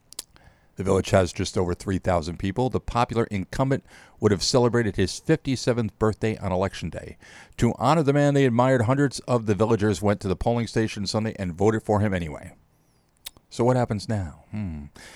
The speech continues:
After preliminary election results showed that the late s-, on late Sunday he had won, um, basically, um, they visited his gravesite to light candles and pay their respects.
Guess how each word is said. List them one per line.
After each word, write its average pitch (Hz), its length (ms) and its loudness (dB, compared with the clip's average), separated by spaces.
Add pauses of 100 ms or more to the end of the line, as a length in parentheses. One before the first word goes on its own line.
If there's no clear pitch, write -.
(160)
After 131 380 2
preliminary 143 560 2
election 135 300 2
results 127 340 4
showed 135 460 6
that 104 120 -2
the 107 80 0
late 120 220 2
s-, - 340 -8
on 98 240 2
late 104 200 2
Sunday 107 320 2
he 101 120 0
had 92 120 -2
won, 104 500 2 (540)
um, 90 540 0 (180)
basically, 95 840 -2
um, 87 500 -4 (100)
they 92 160 -2
visited 113 580 -2
his 123 160 -4
gravesite 82 560 -4
to - 80 -10
light 82 220 -4
candles 110 420 -4
and 82 100 -6
pay 87 140 -2
their 82 120 -4
respects. - 600 -2